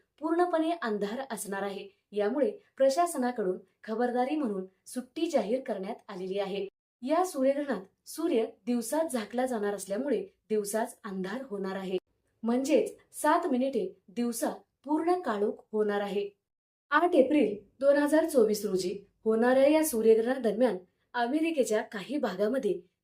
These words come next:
दिवसा पूर्णपणे अंधार होणार आहे. यामुळे सुरक्षेसाठी म्हणून काही भागामध्ये शाळांना सुट्टी देण्यात आलेली आहे. हे सूर्यग्रहण अमेरिका आणि इतर काही देशामध्ये दिसणार आहे.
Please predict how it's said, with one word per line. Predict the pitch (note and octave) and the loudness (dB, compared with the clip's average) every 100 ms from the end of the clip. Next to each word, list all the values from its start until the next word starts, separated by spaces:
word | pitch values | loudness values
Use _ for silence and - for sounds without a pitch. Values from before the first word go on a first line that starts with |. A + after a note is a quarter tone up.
| _ | _
दिवसा | A3 A3 D4 G3+ - _ _ C#4 | -4 -2 -2 -2 -6 _ _ -2
पूर्णपणे | D#4 E4+ F4 G#3 A3+ B3+ | 2 2 2 2 0 -2
अंधार | F#3+ F#3 F#3+ A3+ | -6 -6 -6 -8
होणार | F#3+ F#3 F#3 | -8 -4 -4
आहे. | F#3 F3+ F3+ _ _ _ | -4 -4 -6 _ _ _
यामुळे | B3 C#4+ D#4 E4+ | 0 0 0 -2
सुरक्षेसाठी | E4+ B3 A3 B3 A#3+ F#3+ F3+ | -2 -2 0 -2 -2 -4 -6
म्हणून | A3 F#3+ B3+ F3+ - _ - | -8 -2 -2 -2 -8 _ -6
काही | G#3+ G3 C#4+ | -4 -2 -2
भागामध्ये | A#3 F#3 A3+ C4 F#3 F3 - _ | -2 0 0 0 -2 -6 -10 _
शाळांना | - A3+ G#3+ A3 A#3 | -6 -2 -2 -2 -2
सुट्टी | - G3+ - F#3+ G#3+ | -2 -6 -8 -8 0
देण्यात | G#3+ F#3+ G3 | 0 0 -6
आलेली | F#3+ F#3 G3 | -6 -4 -2
आहे. | F#3+ F3+ - _ _ - | -2 -2 -4 _ _ 2
हे | F4+ | 2
सूर्यग्रहण | F4 C#4 C#4 D4 C#4 G3 F#3+ - _ | 4 4 4 6 4 2 -4 -14 _
अमेरिका | A3+ A#3+ D#4 E4 G3+ F#3 _ _ | 0 2 2 2 0 -2 _ _
आणि | C4 C4 E4+ C4+ | 0 2 0 -4
इतर | C4 D4 D#4+ | 4 4 4
काही | A3+ F#3 - | 0 -2 2
देशामध्ये | A3 G#3 G3+ G3+ A3 | 2 2 -2 0 0
दिसणार | - G3+ - G3 G3 | -2 -6 -6 -2 -2
आहे. | G3 F#3 | -2 -4